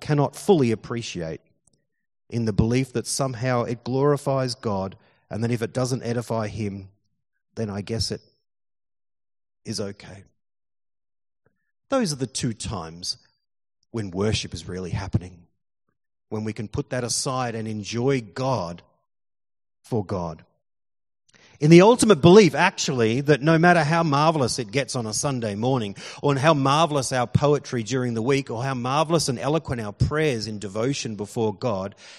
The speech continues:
our praise and our worship really is merely a tuning of instruments ready for something else. You know, I, I preach generally because I can't sing.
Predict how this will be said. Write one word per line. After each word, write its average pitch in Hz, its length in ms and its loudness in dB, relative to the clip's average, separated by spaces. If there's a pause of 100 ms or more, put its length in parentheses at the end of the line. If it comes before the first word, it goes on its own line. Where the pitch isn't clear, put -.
(140)
our 123 160 -4
praise 151 580 -2
and 123 120 -6
our 117 140 -2
worship 120 600 -4 (100)
really 156 380 4
is 113 480 0
merely 110 640 0 (140)
a 117 80 -6
tuning 147 520 -6
of 107 120 -6
instruments 92 720 -10 (440)
ready 98 420 -8 (300)
for 104 220 -4
something 95 480 -8
else. - 400 -14 (1900)
You 156 80 6
know, 165 120 8
I, 160 300 2
I 160 140 0
preach - 440 -2
generally 139 380 -2
because 120 240 -4
I 110 60 -8
can't 110 280 -8
sing. 85 360 -8